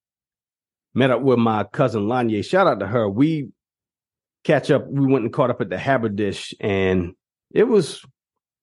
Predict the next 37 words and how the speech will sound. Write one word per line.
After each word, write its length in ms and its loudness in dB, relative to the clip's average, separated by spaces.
always 320 4
a 40 -6
good 200 -2
time, 360 -4
you 80 -4
know, 120 2
just 180 -8
catching 340 2
it 80 2
up 120 -2
with 140 -6
her. 260 -4
And 160 2
then 200 4
after 280 2
that, 340 2
I 120 -2
got 200 2
in 60 4
my 100 2
car 440 2
and 480 -2
I 40 2
left 280 2
Charlotte 280 0
and 100 0
headed 240 0
back 160 0
down 160 0
to 80 0
seventy, 500 -4
heading, 440 0
headed 300 2
back 160 0
down 180 0
I 120 2
seventy-seven. 760 -2